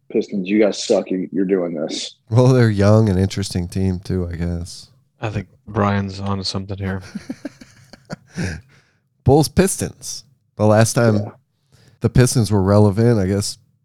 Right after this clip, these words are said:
Speaker 2: the Bulls were. I don't know. <laughs>
Speaker 1: It's like, look, we, we polled a hundred Parisians, and we asked them, uh,
Speaker 2: <laughs>
Speaker 1: "Detroit
Speaker 2: Parisian.
Speaker 1: Pistons or Sacramento Kings?"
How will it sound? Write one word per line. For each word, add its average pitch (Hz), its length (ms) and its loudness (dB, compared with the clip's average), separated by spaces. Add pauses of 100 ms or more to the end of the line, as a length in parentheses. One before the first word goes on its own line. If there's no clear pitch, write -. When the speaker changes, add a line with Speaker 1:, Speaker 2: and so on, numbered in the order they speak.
Speaker 2:
the 92 80 -12
Bulls 104 340 -4
were. 104 460 -4
I - 40 -12
don't 98 180 -8
know. 101 300 -4
<laughs> - 40 -12 (720)
Speaker 1:
It's - 140 -6
like, 117 100 0
look, 135 240 6
we, 123 260 6 (1700)
we 117 140 2
polled 131 500 4 (960)
a - 40 -8
hundred 120 420 -2
Parisians, 104 840 -2 (920)
and 101 220 -4
we 101 140 0
asked 101 260 0
them, 90 260 -8 (240)
uh, 87 400 0 (120)
Speaker 2:
<laughs> - 180 -10
Speaker 1:
"Detroit 113 320 4
Speaker 2:
Parisian. 131 60 -2
Speaker 1:
Pistons 123 340 2
or 104 80 2
Sacramento 110 520 2
Kings?" 123 600 -2